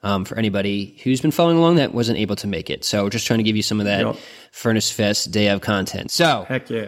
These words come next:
Speaker 1: we got some cool friends that we've made along the way that we're gonna try to connect with while we're there, um, and just kinda give it, you know, as it's happening. So it probably won't be super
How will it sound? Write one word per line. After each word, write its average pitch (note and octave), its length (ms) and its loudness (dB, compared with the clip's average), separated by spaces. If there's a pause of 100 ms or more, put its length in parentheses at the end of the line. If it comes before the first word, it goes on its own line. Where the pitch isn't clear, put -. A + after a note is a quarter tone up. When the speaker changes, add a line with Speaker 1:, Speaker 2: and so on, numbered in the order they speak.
Speaker 1:
we B2+ 140 4
got A#2 120 4
some A#2+ 140 2
cool A#2 160 0
friends A#2+ 400 2
that B2 100 2
we've A#2 140 2
made A#2+ 160 4
along A#2+ 160 4
the A2+ 80 2
way A#2 240 2
that A#2+ 100 -2
we're A2 60 -6
gonna A2 140 -4
try A2+ 120 -6
to G#2+ 80 -4
connect G#2+ 260 -8
with G#2+ 140 -12
while G#2 80 -8
we're G2+ 100 -8
there, D#3+ 520 2 (280)
um, A#2 420 2 (300)
and A2 140 2
just G#2 140 -2
kinda G#2+ 160 2
give G#2 200 0
it, - 280 -4 (300)
you G#2 140 -10
know, G2+ 200 -6
as G#2+ 160 -2
it's - 120 -4
happening. G2+ 320 -2
So A#2+ 200 2
it A#2 100 0
probably C3 220 4
won't B2+ 200 0
be A#2+ 80 -2
super A#2+ 640 0